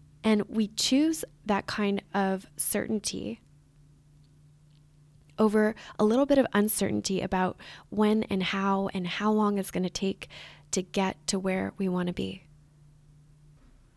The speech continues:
So if you were to ask yourself, "Why is quitting so easy?" Well, <laughs> because what's our reflex when we don't follow through? We try not to think about it.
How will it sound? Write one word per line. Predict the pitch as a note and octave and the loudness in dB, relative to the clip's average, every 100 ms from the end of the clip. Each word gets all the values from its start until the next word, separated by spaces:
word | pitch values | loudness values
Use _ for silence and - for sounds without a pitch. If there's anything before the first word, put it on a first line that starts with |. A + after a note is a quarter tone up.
| _ | _
So | - - G3+ | -4 4 8
if | G3+ G#3 | 6 6
you | |
were | G3+ | 2
to | F#3+ | 2
ask | F#3+ G3 B3+ - | 2 0 0 -2
yourself, | G3+ - F3 F3 - _ | -4 0 -2 -2 -10 _
"Why | - F#3+ G#3 | -4 0 4
is | B3 G3+ | 4 2
quitting | - F#3+ F#3 | -2 -2 -2
so | F#3 F#3+ G3 | -2 -2 0
easy?" | G#3+ A#3 F#3+ F#3+ G#3 - - _ _ _ - | 0 0 -2 -6 -10 -14 -20 _ _ _ 2
Well, | G#3 G3+ - - _ _ _ | 4 4 0 -6 _ _ _
<laughs> | _ _ - - A#3+ | _ _ -8 0 2
because | A3+ A3+ G#3 | 4 4 4
what's | - A3+ A#3+ | 4 2 4
our | A#3 | 2
reflex | A3 C4+ G#3 G3 | 4 4 2 2
when | G#3 | 2
we | G3+ | 2
don't | G3 G#3 | 2 0
follow | G#3 G3+ | 0 0
through? | G3+ C#4 C#4+ - F3 _ _ _ _ _ _ _ _ _ _ - | 0 -2 -4 -6 -12 _ _ _ _ _ _ _ _ _ _ 2
We | A3+ | 2
try | - G#3 | 4 6
not | G#3+ G#3 | 6 4
to | G3+ | 2
think | - G3 G3 | 0 0 0
about | G3 G3 - | 0 0 -2
it. | - | -6